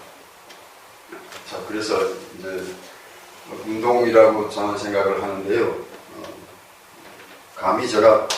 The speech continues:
운동을 입에 올려도 될지는 모르겠습니다만, 운동은 자기를 바꾸는 겁니다. 자기가 바뀌지 않고는 세상을 바꾸겠다는 그냥 그 공허한 울림이 아닌가 싶습니다.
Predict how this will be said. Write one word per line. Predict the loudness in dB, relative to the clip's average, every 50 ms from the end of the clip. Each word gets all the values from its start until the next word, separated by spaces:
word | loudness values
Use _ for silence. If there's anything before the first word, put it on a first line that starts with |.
| -6 -8 -12 -12
운동을 | -10 -10 -6 -2 0 2 2 0 0
입에 | 0 0
올려도 | 0 0 0 0 -2 -2 -4 -6 -6 -10 -12 -16 -20 -20 -20 -20 -20 -20 -20 -18 -8
될지는 | -6 -6 -4 -4 -6 -8 -6
모르겠습니다만, | -6 -8 -8 -8 -8 -8 -8 -4 -4 -4 -2 -2 -4 -6 -10 -12 -16 -20 -20 -20 -20 -20 -20 -20 -20 -20 -18 -12
운동은 | -10 -8 -2 2 6 8 8 8 6
자기를 | 4 4 4 4 4 4 4 4 6 6
바꾸는 | 8 8 6 6 4 0 -2 -4 -4 -4
겁니다. | -4 -6 -8 -8 -10 -10 -10 -12 -16 -18 -20 -20 -20 -20 -20 -20 -20 -20 -20 -20 -8 -4 -4 0 0 0 0 0 0 -2 -2 -4 -4 -6 -6 -2 2
자기가 | 2 2 4 8 8 8
바뀌지 | 10 8 6 6 2 2 4
않고는 | 4 4 4 2 0 0 0 0 0 -2 -4 -8 -12 -18 -20 -20 -20
세상을 | -12 2 2 4 6 6 6 6 4
바꾸겠다는 | 4 2 0 0 -2 -2 2 4 6 6 4 4 0 -2 -6 -10 -14 -16 -16 -14 -12 -12 -12 -12 -14 -12
그냥 | -4 -2 0 0 0 0 -4 -8 -12
그 | -12 -12 -12 -14 -16 -16 -18 -20 -20 -14
공허한 | -10 -8 -4 -2 0 0 0 0 0
울림이 | -2 -4 -4 -4 -2
아닌가 | -2 -2 -2 -6 -8 -10 -10 -12 -14 -14 -18 -20 -20 -20 -20 -20 -20 -20 -20 -20 -20 -20 -20 -20
싶습니다. | -18 -18 -16 -12 -12 -12 -12 -14 -16 -16